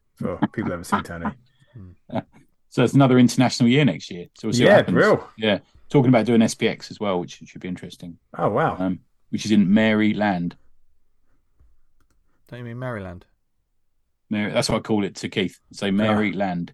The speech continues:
Speaker 3: winds him up.
Speaker 2: Is that how you, uh, dis-, uh, name the cookies as well?
Speaker 3: I think that's where they come from, from Cliff's house.
Speaker 2: Oh, Cliff's house.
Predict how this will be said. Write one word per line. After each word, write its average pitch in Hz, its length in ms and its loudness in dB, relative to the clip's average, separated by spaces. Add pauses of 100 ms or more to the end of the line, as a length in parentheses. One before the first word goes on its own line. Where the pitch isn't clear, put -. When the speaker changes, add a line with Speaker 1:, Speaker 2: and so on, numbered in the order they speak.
(120)
Speaker 3:
winds 95 280 -8
him 98 60 -6
up. 87 140 -6 (220)
Speaker 2:
Is 127 120 -10
that 151 120 -8
how 151 60 -10
you, 147 160 -10 (140)
uh, 123 260 -18
dis-, 131 320 -14 (100)
uh, 123 240 -12
name 123 260 -12
the 120 60 -14
cookies 92 440 -14
as 92 100 -18
well? 101 200 -14 (760)
Speaker 3:
I 156 60 2
think 175 120 4
that's 131 160 2
where 120 80 4
they 107 80 2
come - 160 2
from, 82 240 -6 (100)
from 104 140 -2
Cliff's - 260 -4
house. - 320 0 (1040)
Speaker 2:
Oh, 202 120 -12
Cliff's - 260 -12
house. 247 360 -10